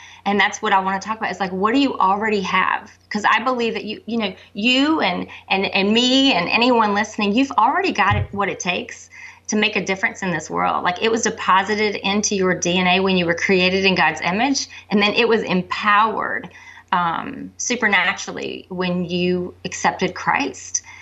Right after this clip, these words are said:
And so, but it, but we gotta lean into him, and we've gotta let his word just continually transform the way we think, um, and, and fuel, um, the way we live.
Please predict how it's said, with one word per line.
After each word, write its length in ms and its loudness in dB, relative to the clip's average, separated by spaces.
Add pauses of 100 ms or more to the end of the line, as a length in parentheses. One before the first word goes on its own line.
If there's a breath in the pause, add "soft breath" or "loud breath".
(180 loud breath)
And 240 2
so, 300 0
but 160 2
it, 200 0
but 120 4
we 80 2
gotta 260 4
lean 260 2
into 200 2
him, 240 0
and 100 0
we've 140 0
gotta 220 2
let 220 0
his 180 -4
word 560 0 (240 loud breath)
just 200 -4
continually 800 2
transform 640 0
the 100 0
way 160 0
we 140 0
think, 500 -2 (440 loud breath)
um, 580 0 (420)
and, 440 2
and 140 -2
fuel, 680 2 (340 loud breath)
um, 200 0
the 120 0
way 160 2
we 180 2
live. 420 -2